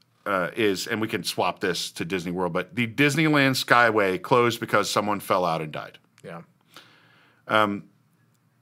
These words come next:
Speaker 1: nobody ever, there was no deaths associated with the, the Skyway at Disneyland. Uh, even people who fell and hit their head and weren't moving, and then they were taken somewhere for a medical examiner to <laughs> pronounce them dead.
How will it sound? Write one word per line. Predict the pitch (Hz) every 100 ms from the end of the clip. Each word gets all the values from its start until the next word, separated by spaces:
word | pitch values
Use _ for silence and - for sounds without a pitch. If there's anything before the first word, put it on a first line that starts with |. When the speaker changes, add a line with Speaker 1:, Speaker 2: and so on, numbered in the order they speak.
| _
Speaker 1:
nobody | 123 170 233 185
ever, | 151 151 110 104
there | 139
was | 160 139
no | 160 175
deaths | 127 117 -
associated | 120 - 107 101 98 98 95
with | 95 95
the, | 104 95 87 82 _ _ _ -
the | -
Skyway | 92 - 92 90 85 82 82
at | 80 -
Disneyland. | 92 80 53 - - _ _ _ - _ -
Uh, | 73 -
even | 147 147 147 131 - _ -
people | 135 127 110
who | 120
fell | - 123 120 -
and | 110 104 104
hit | 117
their | 110
head | 107 110
and | 107 104 107
weren't | 107
moving, | 104 107 101
and | - 104
then | 104 101
they | 101
were | 95
taken | 117 101 95
somewhere | - 101 90
for | 95
a |
medical | 92 98 98 101
examiner | 95 101 90 90 87
to | 85 98
<laughs> | -
pronounce | 87 90 -
them | - 85
dead. | 85 92 87